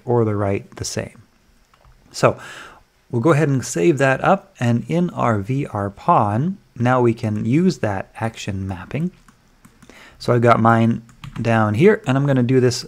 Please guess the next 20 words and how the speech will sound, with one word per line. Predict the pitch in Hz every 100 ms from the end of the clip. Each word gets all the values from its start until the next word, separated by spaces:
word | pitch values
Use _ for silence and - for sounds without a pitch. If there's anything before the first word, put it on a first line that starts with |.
| -
another | 113 120
version | 107 123 120 117
of | 113
this | 107
with | 123 117
you | 117
guys | 104 117 170 147
so | - 107
that | 98 98
you |
can | -
see | - 107
what | 98
to | 98
do. | 107 170
So | -
I'm | 104 98
just | 92
gonna | 98 95
go | 98 95